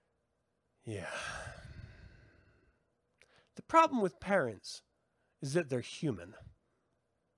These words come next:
You know? All right. Well, before we get into all that, how you doing, Horatio? Thanks for joining live. Uh, Jason, what's happening?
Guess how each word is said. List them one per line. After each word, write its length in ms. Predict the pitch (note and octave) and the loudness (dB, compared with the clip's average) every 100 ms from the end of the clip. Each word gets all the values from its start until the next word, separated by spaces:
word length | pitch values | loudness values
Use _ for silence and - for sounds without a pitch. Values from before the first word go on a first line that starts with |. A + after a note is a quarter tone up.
| _ _ - | _ _ -14
You 100 | C4 | -6
know? 280 | B3 A#3 F#3+ - _ _ _ _ _ - - _ A#2+ | -2 -2 -2 -8 _ _ _ _ _ -20 -20 _ -10
All 80 | |
right. 120 | F#2 F#2 _ _ - | -10 -12 _ _ -8
Well, 100 | A2+ | -6
before 260 | A#2+ D3+ B2 | -2 0 0
we 80 | |
get 160 | A2+ A2+ | 0 -2
into 160 | G#2 G2+ | -2 -4
all 140 | G2 | 0
that, 260 | C3+ D3+ - - - | 4 4 2 -18 -6
how 100 | - | -2
you 60 | A#3+ | 6
doing, 160 | A#3 | 8
Horatio? 440 | F#3 F3 E3+ F#3+ F3 | 8 8 6 4 4
Thanks 200 | G3+ F3+ | 2 0
for 80 | D#3+ | 0
joining 260 | E3 D#3+ | 2 4
live. 380 | D#3 D3+ D3+ C#3 | 6 6 6 6
Uh, 160 | C#3+ B2+ | 4 6
Jason, 500 | D3+ D#3+ - D#3+ A2 | 2 0 0 -2 -2
what's 260 | D#3 E4+ - | -4 -4 -8
happening? 920 | D#4+ F#4 D#4 D4+ D#4 F#4 F#4+ F4 | -12 -6 -4 -2 0 0 0 0